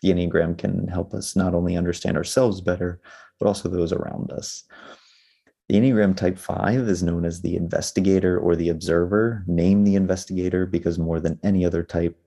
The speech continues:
fives want to find out why things are the way they are. They want to understand how the world works, and from their coffee machines to the cosmos, they are always searching, asking questions, delving into things in depth. They do not accept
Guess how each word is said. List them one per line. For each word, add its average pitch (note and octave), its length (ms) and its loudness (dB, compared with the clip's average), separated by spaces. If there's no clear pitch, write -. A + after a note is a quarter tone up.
fives E2+ 380 -2
want E2+ 180 -2
to E2 80 -8
find F2 300 -2
out E2+ 160 0
why E2+ 220 0
things F#2 460 0
are E2+ 320 0
the F2+ 120 2
way F#2 160 4
they F#2 140 2
are. F#2+ 420 0
They F#2+ 80 -2
want F#2 220 -4
to - 120 -4
understand F2 540 -2
how F#2+ 160 0
the F#2 100 0
world F#2 240 2
works, - 600 -8
and - 420 -6
from - 160 -2
their - 140 -2
coffee - 360 0
machines E2+ 720 0
to F2+ 80 -2
the - 80 0
cosmos, - 920 -4
they - 220 2
are - 220 0
always F#2+ 300 4
searching, E2 680 -2
asking F2 360 -4
questions, E2 760 -4
delving F2 420 2
into E2+ 360 -4
things E2+ 480 -2
in F#2+ 260 2
depth. - 380 -4
They - 80 0
do E2+ 100 0
not F2 340 2
accept - 600 -8